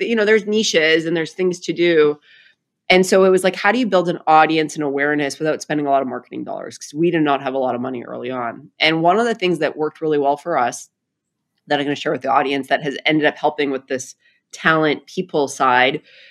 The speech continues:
is we started to write a lot. We built an audience. And what I mean by that is we literally wrote a corporate blog. And if you go to cloudflare dot com backslash blog today, it's a very well-read blog. It's, in fact, gets more views than, like, a lot of media properties. It's, and we don't advertise on it. But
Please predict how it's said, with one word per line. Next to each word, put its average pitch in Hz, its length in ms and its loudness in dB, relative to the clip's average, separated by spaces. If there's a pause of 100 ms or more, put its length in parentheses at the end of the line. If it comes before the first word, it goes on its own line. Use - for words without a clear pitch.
(180)
is 165 160 0
we 190 100 6
started 185 280 6
to 185 80 -4
write 180 260 4
a 170 40 6
lot. 101 360 -2 (500)
We 175 100 4
built 170 320 2
an 165 140 -4
audience. 135 580 2
And 151 100 -6
what 156 100 0
I 151 60 0
mean 170 200 0
by 165 100 0
that 151 180 2
is 143 140 -4
we 147 80 -2
literally 180 400 0
wrote 156 380 -2
a 147 40 -14
corporate - 440 -8
blog. 127 400 -6
And - 100 -20
if 143 100 -16
you 147 80 -4
go 156 120 2
to 151 100 0
cloudflare 151 380 0
dot 156 180 0
com 143 180 -2
backslash 135 440 -2
blog 147 280 0
today, 165 480 4 (280)
it's - 140 -2
a 190 40 4
very 185 240 6
well-read 156 400 4
blog. 143 300 2
It's, 131 120 -10
in 156 140 -6
fact, - 260 -4
gets 156 240 -4
more 151 220 -2
views 143 360 -2
than, 135 140 -4
like, 127 200 -6 (280)
a 147 80 -2
lot 147 200 0
of 127 40 -6
media 151 300 -2
properties. - 560 -8
It's, 135 220 -6 (380)
and 185 100 4
we 196 60 10
don't 175 120 6
advertise 156 480 2
on 135 140 -2
it. 127 160 0
But 170 220 4